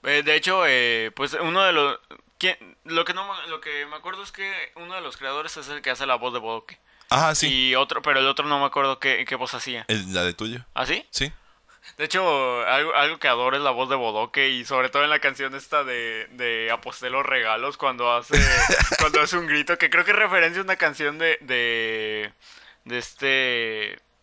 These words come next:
Speaker 1: Ay, ¿cómo se llama este artista? Eh, ah, José.
Speaker 2: X X Tentación.
Speaker 1: <laughs> No, no, no, no me acuerdo, pero lanza un grito bien, bien desgarrador, pero es en referencia a una canción de, de un artista que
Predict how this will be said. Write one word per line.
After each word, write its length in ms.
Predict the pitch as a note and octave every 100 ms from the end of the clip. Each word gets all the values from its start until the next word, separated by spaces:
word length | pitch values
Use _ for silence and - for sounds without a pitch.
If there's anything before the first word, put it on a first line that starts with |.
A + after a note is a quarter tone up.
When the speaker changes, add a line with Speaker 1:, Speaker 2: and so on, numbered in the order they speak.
| _ _ _
Speaker 1:
Ay, 220 | - - -
¿cómo 160 | F#3
se 80 | F#3
llama 200 | E3+ D#3
este 160 | D#3 D#3
artista? 680 | C#3+ C#3+ C#3+ - D3 C#3+ -
Eh, 640 | A2+ A2+ A2 A2 G#2+ G#2 G#2+ _ _ _ _ _ _ _ _ _ _ _ -
ah, 680 | A2 D#2+ E2+ D#2 - - -
José. 760 | - C3 - C3 C3+ - G2+ G2
Speaker 2:
X 280 | G2 G2 -
X 280 | F#2 - -
Tentación. 500 | G2+ F#2 F#2+ - -
Speaker 1:
<laughs> 40 | - - - - - F#3+
No, 300 | G#3 C#4 A#3
no, 220 | F#3 G3
no, 180 | G#3 B3+
no 140 | C4 A#3+
me 80 |
acuerdo, 400 | F3+ D3+ C#3+ C3 - -
pero 460 | - D3 D3+ D3+ D3+
lanza 300 | D3 D3 E3+
un 100 | F3+
grito 480 | D#3 D#3 E3+ D#3+ D#3
bien, 340 | C#3+ D3 C#3+
bien 280 | C#3 C3+ C#3
desgarrador, 680 | D#3+ D3+ C#3+ B2+ B2 C3+ C#3
pero 160 | C#3+
es 80 | C#3
en 100 | D#3+
referencia 580 | D3+ D3 C#3+ C#3+ D3 D#3
a 40 |
una 240 | C#3 C#3+ C#3+
canción 480 | B2+ A#2+ B2 C3
de, 300 | B2+ A2+ G2
de 100 | -
un 160 | A2 A#2
artista 400 | A#2 A#2 A2+ A#2+
que 260 | - E2+